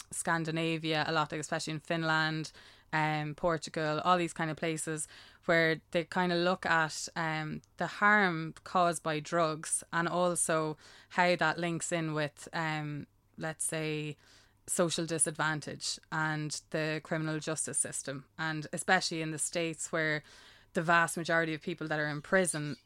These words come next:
they're there for drug crimes where they probably shouldn't really be, you know. And he, he talks about the fact that drug abuse should be treated as a health issue, not as a criminal issue. So if you have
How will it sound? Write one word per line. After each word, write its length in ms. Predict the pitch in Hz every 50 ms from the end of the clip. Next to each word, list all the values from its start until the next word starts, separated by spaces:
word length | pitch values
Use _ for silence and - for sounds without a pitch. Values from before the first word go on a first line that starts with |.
| -
they're 160 | - 170 170
there 340 | 156 - 165 165 165 165 147 -
for 360 | - - - 156 151 151 147
drug 320 | 147 - - 175 170 151
crimes 640 | - - 165 147 135 135 127 135 - - - - - _ _ _ _ _ - - - _ _ _ -
where 600 | 185 180 170 165 165 160 156 156 151 156 156 - _ _ _ _ _ _
they 120 | - 175 165
probably 580 | 151 - - 175 160 175 175 165 160 156 - _ _ _ _ - - - 185 170
shouldn't 400 | - - - 175 170 160 165 156
really 320 | 151 160 175 175 170 160 151
be, 280 | 151 139 139 139 - -
you 160 | - 175 170
know. 300 | 170 165 156 151 151 151 156
And 160 | 160 160 156
he, 140 | 170 165 -
he 100 | - 175
talks 340 | 160 - 190 180 175 - -
about 180 | 175 170 165 -
the 80 | 160
fact 360 | - - 175 165 156 - - -
that 360 | 165 156 147 147 - - - - - - - - - - _ _ _ _ -
drug 380 | - 190 185 185 180 170 - - - - _ _ _ _ _ -
abuse 800 | 175 160 147 160 156 180 202 196 175 160 151 - - - - - -
should 260 | - - - 185 170 -
be 100 | 165 156
treated 380 | - - 180 170 165 160 156
as 260 | 165 - 165 160 151
a 120 | 160 160 156
health 340 | - - 185 190 180 - 156
issue, 340 | 156 - - - 147 151 -
not 220 | 165 170 165 160
as 180 | 165 160 147 -
a 60 | 156
criminal 520 | - - 190 190 180 165 156 147 151 151 -
issue. 380 | - 160 143 - - - 135 - _ _ _
So 420 | - - - 175 165 160 160 151 - - - - - - - _ _ _ _ _ -
if 160 | 190 175 -
you 220 | 202 196 196 196 190
have 580 | 165 175 180 170 165 165 165 160 156 - -